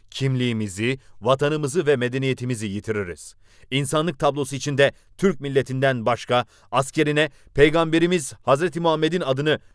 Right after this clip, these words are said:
Mehmetçik olarak veren bir başka millet yoktur.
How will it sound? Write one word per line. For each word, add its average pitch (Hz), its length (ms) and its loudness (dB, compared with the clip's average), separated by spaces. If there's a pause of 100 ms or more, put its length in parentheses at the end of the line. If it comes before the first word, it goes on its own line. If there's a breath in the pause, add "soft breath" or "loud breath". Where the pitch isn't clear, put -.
Mehmetçik 156 580 2
olarak 156 400 2
veren 151 340 2
bir 139 160 0
başka 147 320 2
millet 139 360 0
yoktur. 127 460 2